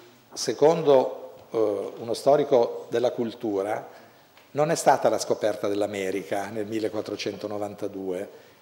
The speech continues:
e neanche la scoperta della stampa, ne-, intorno alla metà del Quattrocento,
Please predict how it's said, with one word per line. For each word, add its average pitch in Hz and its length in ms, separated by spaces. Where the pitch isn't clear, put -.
e 135 80
neanche 165 440
la 143 120
scoperta 147 460
della 127 180
stampa, 95 800
ne-, 107 160
intorno 107 420
alla 101 140
metà 101 260
del 104 160
Quattrocento, - 1080